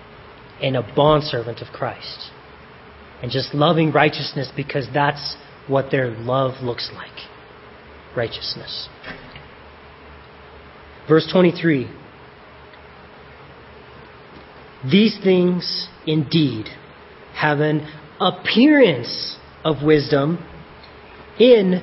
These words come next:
self-imposed religion or false humility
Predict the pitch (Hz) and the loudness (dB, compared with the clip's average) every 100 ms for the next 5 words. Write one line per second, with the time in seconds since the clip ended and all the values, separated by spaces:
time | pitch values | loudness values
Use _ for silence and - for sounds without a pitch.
0 | - - - - 208 208 190 180 - 190 | -6 -16 -4 2 2 2 0 0 4 4
1 | 180 - 160 170 165 160 139 127 180 185 | 4 0 2 2 2 0 0 0 4 4
2 | 180 180 170 170 151 139 | 4 0 2 4 4 2